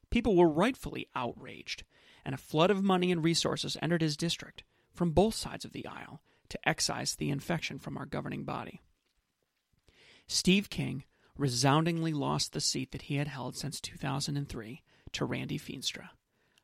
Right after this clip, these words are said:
The process worked. What the House did on February fourth was much more akin to the treatment of salicylic acid or liquid nitrogen. Forcefully removing the representative from her committee assignments does come with the advantage of being quick and decisive,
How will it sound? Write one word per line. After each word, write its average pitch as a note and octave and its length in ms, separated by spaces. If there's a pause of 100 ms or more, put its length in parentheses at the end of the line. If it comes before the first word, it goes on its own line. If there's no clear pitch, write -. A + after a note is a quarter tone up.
(140)
The C3 80
process - 720 (260)
worked. - 440 (1700)
What G3+ 140
the A#3+ 80
House E4 340
did G3+ 180
on E3+ 120
February E3 440
fourth D#3+ 460 (320)
was E3 160
much A#3+ 240
more G#3 180
akin F3+ 340
to E3+ 100
the C3+ 100
treatment F3+ 360
of D3+ 80
salicylic F3+ 640
acid F3 400
or C#3 160
liquid D#3+ 320
nitrogen. F3 500 (600)
Forcefully G#3+ 560
removing E3+ 440
the D#3+ 80
representative D3+ 640
from D#3 200
her F3+ 100
committee E3+ 360
assignments C3+ 560
does E3 300
come F3 200
with F3 120
the F3+ 120
advantage E3 420
of C#3+ 100
being D3+ 220
quick - 240
and D#3 120
decisive, - 600